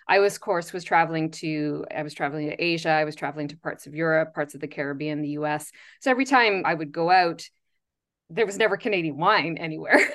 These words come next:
So, of course, I would be forced to drink other things. So it's probably that time, those first nearly eight years, uh, in the wine business and having to travel as much as I did and visit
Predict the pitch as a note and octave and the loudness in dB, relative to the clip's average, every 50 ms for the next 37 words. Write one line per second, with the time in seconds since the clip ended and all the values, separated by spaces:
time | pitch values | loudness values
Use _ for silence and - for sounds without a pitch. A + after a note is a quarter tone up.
0 | - - - - D#4+ - - - E4+ D#4+ D4 - C4 B3 B3+ B3+ A#3 A3+ A3+ A3+ | -8 -6 0 4 4 4 6 4 2 4 4 4 4 4 6 6 6 6 4 4
1 | A#3 G3+ A3 A3 G#3 E3 G3 G3+ G3 F#3+ F#3+ F#3+ - - - A3 G3 F#3+ F3+ E3+ | 2 0 -2 -4 -4 -2 0 2 2 2 0 -2 -8 -6 -2 0 0 0 0 -2
2 | - - - - A4+ - - A3 G3 F#3+ F#3 - - F3+ F3+ F3+ F3+ F3 E3+ F3+ | -8 -14 -14 -14 -8 0 2 2 2 2 2 0 0 2 2 0 -2 -4 -4 -4
3 | E3+ E3 D#3 D#3+ D#3+ - G#3 G3+ G3+ - - - A#3+ B3 D#4 D4+ B3+ B3 B3 B3 | -4 -2 -4 0 2 2 2 2 0 0 4 4 4 4 4 0 -2 -2 -4 -2
4 | A#3 F3+ F#3+ F#3 - - - - - - F#3+ F3 F3+ F3 F3+ G3 G#3 A3+ A#3+ _ | 2 2 4 2 2 0 -4 -14 -8 -4 -2 -2 0 0 -2 -2 -4 -6 -8 _
5 | - - - - - - D#3 F#3 F3+ F3+ E3+ E3 - - F#3+ F#3 F#3 E3+ E3+ - | -18 -20 -20 -20 -14 -8 -6 -4 -4 -4 -4 -6 -8 -6 -4 -4 -4 -4 -6 -12
6 | - - - - F#3 F3+ F3 F3 F3 F3+ F3 F3 F3 E3+ - E3 E3+ D#3 D3 E3+ | -14 -16 -14 -10 -8 -6 -4 -4 -4 -2 -2 -2 -2 -2 -2 -2 -2 -2 -2 -2
7 | E3+ E3 E3+ E3+ E3+ - - - - - E3 E3 E3 D#3 - D#3 E3+ E3 D#3+ D#3+ | -2 -2 -4 -6 -8 -14 -16 -12 -6 -4 0 0 0 0 0 -2 -2 -2 -2 0
8 | D#3+ D#3+ D3+ - D#3+ D3+ D#3+ D#3+ D#3+ D3+ D#3+ D#3 F3 E3+ E3 E3+ E3 D#3+ E3 D#3 | -2 -2 -4 -4 -4 -2 0 0 0 -2 -4 -4 -6 -8 -8 -8 -6 -4 -4 -4
9 | D#3 D#3 D#3+ D3 D3+ - - E3+ C#3+ D#3+ E3 F#3 G3 G3 G3 G3 G#3 G3 G3 - | -2 -4 -4 -6 -6 -2 0 2 4 4 4 4 2 0 0 -2 -4 -6 -4 -4
10 | G3 F3 F3+ E3+ E3 E3 F3 F3+ F#3+ - - E3+ E3+ D3+ D#3 F#3+ G3+ G3+ G#3 F#3 | -2 -2 -2 -2 0 0 0 0 2 2 0 0 -2 0 2 2 4 6 4 4
11 | - | 2